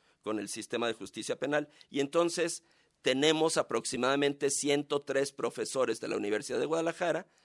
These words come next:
que están certificados en diferentes temas, eh, del sistema de justicia y son los que principalmente imparten las, las materias vinculadas al sistema. Eh, también para esto,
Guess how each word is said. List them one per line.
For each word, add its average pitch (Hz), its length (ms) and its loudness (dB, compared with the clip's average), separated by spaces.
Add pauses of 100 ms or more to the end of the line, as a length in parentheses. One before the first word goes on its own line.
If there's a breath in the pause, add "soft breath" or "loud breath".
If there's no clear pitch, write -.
(280 soft breath)
que 117 80 -2
están 135 320 0
certificados 135 880 -4
en 113 260 -2
diferentes 123 720 -4
temas, 120 560 -4 (180)
eh, - 500 -8 (300)
del 107 200 -6
sistema 123 460 -2
de 123 80 -2
justicia 143 560 -8 (300 soft breath)
y 135 120 -2
son 165 220 2
los 170 100 0
que 147 100 -6
principalmente 135 880 -2
imparten 131 640 2
las, 104 260 -4
las 104 200 -4
materias 110 560 -2
vinculadas 101 480 -6
al 107 100 -8
sistema. - 540 -12 (440 soft breath)
Eh, 117 520 -2 (580 soft breath)
también 151 320 4
para 196 240 4
esto, 165 580 4